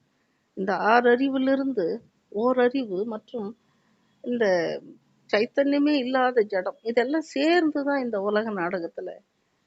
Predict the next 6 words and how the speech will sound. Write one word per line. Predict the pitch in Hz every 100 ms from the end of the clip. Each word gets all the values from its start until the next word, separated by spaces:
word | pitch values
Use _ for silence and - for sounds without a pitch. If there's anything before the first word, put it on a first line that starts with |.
| _ _ _ -
அ, | 196
நடிப்பு | 190 190 233 - 185 180
நடந்துகிட்டு | 175 220 220 170 -
இருக்கு. | - _ _ _ _ _ _ _ _ _ _ _ _ _
ஆனா | 190 208
இறைவன் | 196 214 277 294 294 302 294